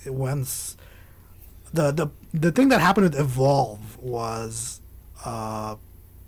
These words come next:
people got bored. Like, they, the content was not there, gameplay was stale. It was, it was interesting for a while, then people got bored and people started leaving. And as more started, people started leaving, the game gets worse.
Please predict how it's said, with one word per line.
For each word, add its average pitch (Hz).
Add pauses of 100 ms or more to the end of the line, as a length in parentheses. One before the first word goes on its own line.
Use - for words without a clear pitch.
(200)
people 165
got 127
bored. 107
Like, 107
they, 113
the 107
content 120
was 113
not 127
there, 113 (640)
gameplay 135
was 131
stale. 113 (240)
It 143
was, 147 (160)
it 160
was 156 (540)
interesting 185
for 139
a 123
while, 123
then 117
people 127
got 117
bored 123
and 120
people 131
started 120
leaving. 123 (680)
And 131 (120)
as 143
more 170
started, 160 (200)
people 156
started 135
leaving, 175
the 123
game 147
gets 139
worse. 180